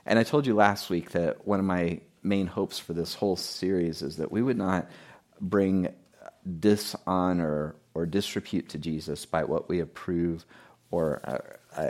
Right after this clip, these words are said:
in the last couple of weeks we talked about this, but by what we approve or celebrate. And what Jesus is doing in this passage is he's, he's sharing his, his values with us. He's saying, "This is, this is what,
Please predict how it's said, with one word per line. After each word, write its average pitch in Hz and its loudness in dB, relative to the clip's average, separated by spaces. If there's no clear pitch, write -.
in 85 -4
the 90 0
last 90 2
couple 82 -6
of - 0
weeks 76 -4
we 80 -6
talked 76 -6
about 80 -4
this, 80 -6
but - -8
by 85 -2
what 85 -2
we 82 0
approve 87 -2
or - -12
celebrate. 76 -4
And 104 4
what 104 4
Jesus 151 0
is 95 -6
doing 104 0
in 87 0
this 87 -4
passage 92 -10
is 82 -8
he's, 113 -2
he's 117 0
sharing 117 2
his, 117 -2
his 123 -2
values 120 -6
with - -8
us. - -14
He's 87 -10
saying, 87 -10
"This - -4
is, 127 -4
this - -8
is 123 -10
what, 113 -6